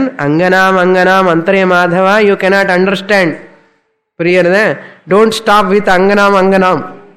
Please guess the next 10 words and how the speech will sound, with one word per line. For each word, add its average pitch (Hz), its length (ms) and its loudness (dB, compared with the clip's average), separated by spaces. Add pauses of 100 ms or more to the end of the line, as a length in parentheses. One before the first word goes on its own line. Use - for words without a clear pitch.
(140)
<laughs> - 2500 -8
This 120 180 -8
is 110 60 -12 (120)
what 151 200 -2 (460)
Upanishad 143 580 -4 (260)
says 170 240 -2 (240)
finally. 117 680 -6 (960)
Therefore, 185 420 -2 (480)
sound 240 520 0 (1120)
to 320 80 4